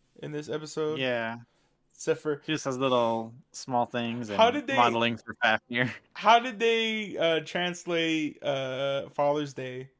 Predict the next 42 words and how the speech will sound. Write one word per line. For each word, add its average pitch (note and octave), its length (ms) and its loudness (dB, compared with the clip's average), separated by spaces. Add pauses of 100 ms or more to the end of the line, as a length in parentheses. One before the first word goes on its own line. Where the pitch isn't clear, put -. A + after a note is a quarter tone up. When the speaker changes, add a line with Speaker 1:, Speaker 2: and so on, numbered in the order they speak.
(160)
Speaker 1:
in C#3+ 80 -10
that C3+ 120 -4
episode? C3+ 540 -10 (1600)
Speaker 2:
Father's D#3 300 -6
Day? A3 340 -4
Speaker 1:
Yeah. C3+ 440 -2 (1040)
Speaker 2:
Oh. D3+ 1040 6 (840)
Oh, C#3+ 140 -8
man. B2+ 320 -4 (100)
I A#2 60 -8
think D3+ 240 -6
she - 160 -14
said, C3 220 0
like, A2 200 -4
uh, G2+ 360 -4
I - 1120 -20
forget, F3+ 180 2
it D#3+ 40 4
was, A#2+ 120 0
like, G#2+ 160 0
Titties B2 360 0
Day A#2+ 180 4
or A#2 120 0
something. A#2 280 -4
I B2 140 4
Speaker 1:
Oh, F#3 40 6
Speaker 2:
don't F#3+ 80 4
Speaker 1:
yeah, F#3 60 4
Speaker 2:
know E3+ 60 4
Speaker 1:
well, F3 100 0
Speaker 2:
what F3+ 100 2
it - 20 -12
Speaker 1:
'cause F#3+ 100 -2
it G#3+ 60 0
Speaker 2:
was. D#3+ 260 -2
Speaker 1:
was, - 80 -16
'cause E3 120 -8
it F3+ 40 -2
was D3+ 120 -8
Tits G#3+ 380 -2
Day D#3+ 300 2
because, D3 720 -4